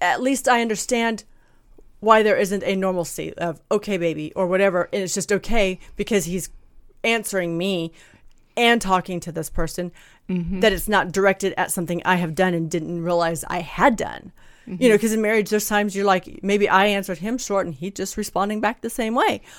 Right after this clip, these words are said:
Speaker 1: And I don't even
Speaker 2: Mm-hmm.
Speaker 1: realize, 'cause at work, I tend to be short and he'll ask me, "You doing okay?" "Yep." "Yeah. Oh, sorry. Yes. I was in, just trying to hurry up." Or especially when him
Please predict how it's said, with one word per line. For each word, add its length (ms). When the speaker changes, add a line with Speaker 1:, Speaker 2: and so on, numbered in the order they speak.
Speaker 1:
And 120
I 80
don't 200
even 140
Speaker 2:
Mm-hmm. 60
Speaker 1:
realize, 320
'cause 220
at 220
work, 360
I 100
tend 200
to 40
be 100
short 340
and 280
he'll 200
ask 260
me, 240
"You 60
doing 180
okay?" 280
"Yep." 280
"Yeah. 200
Oh, 120
sorry. 300
Yes. 260
I 140
was 160
in, 180
just 180
trying 200
to 60
hurry 200
up." 80
Or 180
especially 480
when 340
him 440